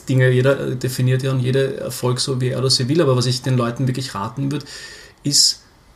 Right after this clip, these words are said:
tatsächlich Dinge zu tun, die einem wichtig sind.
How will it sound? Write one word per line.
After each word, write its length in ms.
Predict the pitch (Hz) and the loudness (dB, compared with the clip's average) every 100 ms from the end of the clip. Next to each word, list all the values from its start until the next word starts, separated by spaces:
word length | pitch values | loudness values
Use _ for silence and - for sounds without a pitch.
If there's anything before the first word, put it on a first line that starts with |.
| _ _ | _ _
tatsächlich 960 | 135 127 104 113 - 160 165 160 - - _ _ - - | 2 2 2 0 -4 -2 -4 -4 -12 -18 _ _ -20 -4
Dinge 220 | 139 147 160 | 0 2 2
zu 160 | 165 | 2
tun, 220 | 143 156 | 0 0
die 80 | 160 | 2
einem 180 | 156 151 | 0 -2
wichtig 340 | 185 - 104 | -6 -8 -4
sind. 300 | - 98 104 | -4 -4 -10